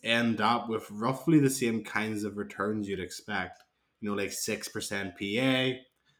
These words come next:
or even lower for the, you know, the, the safer stuff. And one of the things I first noticed when I joined the crypto space was just the rampant mispricing between exchanges and the insane arbitrage opportunities.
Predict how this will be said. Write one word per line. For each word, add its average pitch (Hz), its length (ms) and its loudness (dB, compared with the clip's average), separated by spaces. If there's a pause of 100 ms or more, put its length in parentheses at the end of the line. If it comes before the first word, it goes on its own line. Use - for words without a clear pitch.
(140)
or 196 100 8
even 170 340 10
lower 127 280 10
for 117 220 4
the, 107 140 4
you 98 80 -2
know, 98 140 -2
the, 90 120 -6
the 92 100 -10
safer 107 460 0
stuff. - 480 -8 (880)
And 151 160 8
one 233 120 12
of 240 120 12
the 185 80 8
things 165 400 6
I 135 180 10
first 208 460 6
noticed 110 380 2
when 107 80 -2
I 104 100 2
joined 101 300 -2
the - 60 -8
crypto 170 360 2
space - 720 -4 (400)
was 170 140 6
just 302 140 6
the 147 100 6
rampant 110 580 4
mispricing 107 680 -2
between 101 260 -6
exchanges 95 920 -4
and 104 160 -2
the 104 180 0
insane 110 340 -2
arbitrage 90 640 -8
opportunities. 87 880 -14